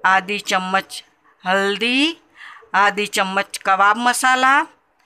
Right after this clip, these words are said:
थोड़े खड़े मसाले, थोड़ा बाजरी का आटा लिया है और एक बाउल भर के बेसन लिया है, हरा धनिया, पुदीना,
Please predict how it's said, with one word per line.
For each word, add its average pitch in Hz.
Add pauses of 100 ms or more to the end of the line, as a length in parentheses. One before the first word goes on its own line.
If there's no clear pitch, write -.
(500)
थोड़े 202
खड़े 202
मसाले, 247 (760)
थोड़ा 208
बाजरी 196
का 220
आटा 202
लिया 233
है 269 (1300)
और 202
एक 214
बाउल 196
भर 185
के 208
बेसन 196
लिया 233
है, 277 (1040)
हरा 196
धनिया, 220 (1080)
पुदीना, 240